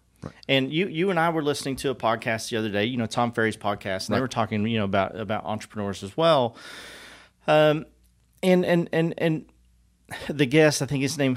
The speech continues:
Speaker 2: I think his name was Kerry, Casey or Kerry or something like that.
Speaker 1: Right.
Speaker 2: He, he said, "An, an, an entrepreneur doesn't work for someone else," right? You know, they, they take, they take all this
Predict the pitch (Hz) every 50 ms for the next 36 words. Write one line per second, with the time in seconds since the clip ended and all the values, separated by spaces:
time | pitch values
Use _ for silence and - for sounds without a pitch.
0 | 107 117 120 - 143 123 131 117 117 127 120 113 104 - - - - 131 123 120
1 | 117 113 110 - - - - - - 147 143 135 - - 127 120 117 117 - 117
2 | 107 104 104 104 - - 98 95 104 98 95 92 - - 92 92 - _ _ -
3 | 107 95 - _ _ _ _ _ _ _ _ _ _ _ _ _ _ - _ _
4 | - - - 190 - 143 - - 220 226 - - 208 190 185 175 - - - -
5 | - - - - - - - - _ _ _ _ _ _ _ _ _ _ _ _
6 | _ - - - - - - - 175 170 156 - 156 - - - 120 - - -
7 | 160 165 - 165 156 156 180 208 - - 220 190 175 175 175 160 123 131 139 131
8 | 123 139 117 87 101 113 117 117 - - - - 110 107 - - 120 104 101 101
9 | 98 92 90 82 64 - - - - - - - _ _ _ _ _ - - 139
10 | 143 135 113 156 156 143 139 123 135 127 - - - 123 120 120 - 185 208 202
11 | - 131 127 127 - - 160 180 175 165 165 165 156 147 151 143 - -